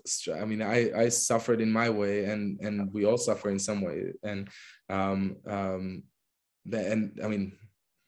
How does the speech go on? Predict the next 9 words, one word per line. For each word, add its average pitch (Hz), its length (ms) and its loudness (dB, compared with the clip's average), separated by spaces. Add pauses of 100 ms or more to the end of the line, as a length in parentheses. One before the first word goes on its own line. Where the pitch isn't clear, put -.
(380)
uh, 120 100 2 (220)
yeah, 143 260 6
I 113 80 2
think 131 240 4
that, 117 300 4
that 110 160 0
definitely 110 440 0
contributed 101 640 -2 (120)
to, 101 360 -2